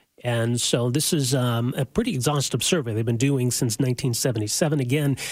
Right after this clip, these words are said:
it's Ontario specific, but it's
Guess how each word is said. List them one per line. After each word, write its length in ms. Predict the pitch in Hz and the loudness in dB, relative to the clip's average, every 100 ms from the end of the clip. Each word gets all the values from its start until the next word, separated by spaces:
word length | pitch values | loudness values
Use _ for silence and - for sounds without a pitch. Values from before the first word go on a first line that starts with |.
| - - | -10 -6
it's 320 | 120 117 - - | -4 -2 -2 -2
Ontario 680 | 131 131 117 160 139 123 | 0 0 2 0 2 2
specific, 600 | 113 - 127 - 120 98 - - | 0 0 -2 0 -2 -4 -10 -4
but 120 | 120 | -4
it's 280 | 113 - | -2 -4